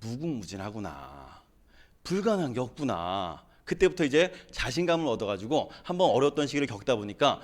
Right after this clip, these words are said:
그 위에는 사료 공장이 필요해 사료 공장을 세우고 대출받을 때 어려웠던 점을 생각해서 중국의 은행, 민영은행도 최초로 설립하고 그러다 보니까 성-, 승승장구를 가도-, 가-, 달리면서 결국엔 지금의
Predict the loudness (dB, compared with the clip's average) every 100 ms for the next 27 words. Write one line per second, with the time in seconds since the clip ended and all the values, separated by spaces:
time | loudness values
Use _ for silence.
0 | -14 0 4 4 4 2 4 0 -2 -18
1 | -4 2 4 4 2 2 2 4 2 0
2 | -6 -2 -2 -2 -2 -2 -2 -4 -4 -10
3 | -12 -20 -16 -2 -2 2 2 2 4 4
4 | 4 0 -2 -2 -4 -4 0 0 0 -6
5 | -14 -6 -4 0 2 2 -2 -8 -2 0
6 | 0 -4 -4 2 2 2 0 -4 -2 0
7 | 0 0 0 -2 -2 -4 -6 -12 -14 -2
8 | 2 2 2 2 2 0 -12 -20 -6 -4
9 | -4 -6 -6 -4 -2 -2 -2 -2 -4 -2
10 | 0 0 -2 -6 -12 -8 -6 -4 2 2
11 | 2 -8 -6 -4 -2 -4 -4 -2 -4